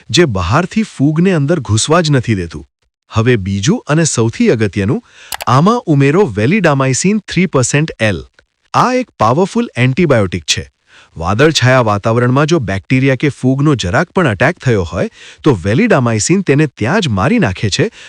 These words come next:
અને રોગને આગળ વધતો અટકાવી દે છે. અને ત્રીજું છે જટાયુ. ખરાબ વાતાવરણમાં છોડ નબળું ન પડે, એટલે જટાયુ તેને અંદરથી જબરદસ્ત તાકાત અને રોગપ્રતિકારક શક્તિ આપે છે.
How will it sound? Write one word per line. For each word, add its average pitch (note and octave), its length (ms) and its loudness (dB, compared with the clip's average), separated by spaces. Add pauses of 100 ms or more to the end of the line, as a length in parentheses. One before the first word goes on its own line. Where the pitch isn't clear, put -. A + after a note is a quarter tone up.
(120)
અને D3 160 4
રોગને F3 440 2
આગળ C3 340 0
વધતો A2 300 0
અટકાવી B2 460 2
દે F#2+ 120 -2
છે. - 260 -8 (280)
અને A2 160 2
ત્રીજું C#3+ 420 0
છે G3+ 180 2
જટાયુ. A2 520 0 (320)
ખરાબ G#3+ 360 0
વાતાવરણમાં D3+ 680 2
છોડ C3+ 320 0
નબળું B2+ 400 2
ન C#3 80 2
પડે, G#2+ 300 0 (280)
એટલે B2+ 240 0
જટાયુ G#2 460 0
તેને D3+ 220 0
અંદરથી C#3+ 580 0
જબરદસ્ત B2+ 640 -2
તાકાત G#2 460 -4 (320)
અને E3 160 4
રોગપ્રતિકારક C#3 840 -2
શક્તિ A#2+ 420 0
આપે F2+ 220 -4
છે. - 240 -6